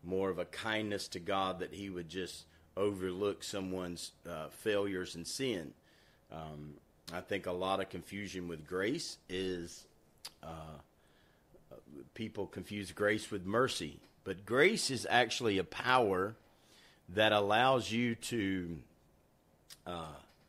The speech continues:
say no to sin. It allows you to have the power to walk free from sin. Uh, Jesus came and he conquered sin. He,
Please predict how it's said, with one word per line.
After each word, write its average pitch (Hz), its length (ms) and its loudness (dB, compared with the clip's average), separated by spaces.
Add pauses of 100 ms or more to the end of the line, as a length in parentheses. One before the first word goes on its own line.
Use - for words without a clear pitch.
(200)
say 160 480 6
no 147 240 8
to 110 100 6
sin. 82 360 -4
It 87 100 -4
allows 110 480 2
you 117 200 -2 (200)
to 104 120 -6
have 110 340 0
the 95 60 -4
power 110 480 0
to - 140 -8
walk 101 440 2
free 123 380 0
from 117 400 0
sin. 113 460 -2 (680)
Uh, 82 220 -4
Jesus 120 640 0
came 120 420 0
and 101 180 -4
he 107 360 -6
conquered 131 680 0
sin. 101 460 -4
He, 98 320 -6